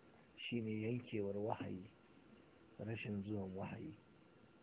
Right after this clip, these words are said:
Ta ce mutane suna cin alheri, suna cin albarka matukar Allah yana saukar da wahayi a gare su. Daga an ga tana ta kuka, tana ta kuka. Aka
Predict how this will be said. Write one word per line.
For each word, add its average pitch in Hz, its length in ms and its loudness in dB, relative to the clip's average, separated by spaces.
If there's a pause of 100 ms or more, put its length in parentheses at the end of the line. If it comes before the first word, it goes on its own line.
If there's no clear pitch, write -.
(220)
Ta 110 100 -6
ce 107 200 -2
mutane 107 560 2
suna 107 260 2
cin 107 240 0
alheri, 104 600 2 (720)
suna 107 220 2
cin - 220 0
albarka 101 480 0
matukar 101 420 -2
Allah 101 280 2
yana 98 280 -2
saukar 98 300 -4
da 87 100 -2
wahayi 101 600 0
a - 60 -4
gare - 340 -2
su. - 140 -16 (880)
Daga 110 340 2
an 110 180 2
ga 107 120 2
tana 101 320 0
ta 101 100 -6
kuka, 110 440 -2
tana 104 280 -2
ta 117 160 -10
kuka. 110 460 -2 (920)
Aka 113 160 -6